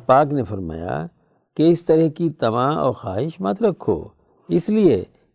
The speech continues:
کہ ان کے دل اتنے سخت ہو چکے ہیں کہ یہ اللہ کے کلام میں تحریف کا ارتکاب کرتے رہے ہیں۔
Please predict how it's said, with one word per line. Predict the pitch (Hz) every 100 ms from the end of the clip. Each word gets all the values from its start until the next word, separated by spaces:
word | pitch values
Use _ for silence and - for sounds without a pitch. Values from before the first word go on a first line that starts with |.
| -
کہ | 196
ان | 180 190
کے | 170 170
دل | 147 151
اتنے | 139 123 131 139 175
سخت | 170 170 165 -
ہو | 127
چکے | 101 95 104
ہیں | 92 98 139
کہ | 131 147
یہ | 131 156 -
اللہ | 120 117 135 147 131
کے | 120
کلام | - 101 101 101 104
میں | 151 175 -
تحریف | 120 110 117 170 -
کا | 185
ارتکاب | 180 165 151 147 147
کرتے | 147 135 117 117
رہے | 107 98
ہیں۔ | 78 90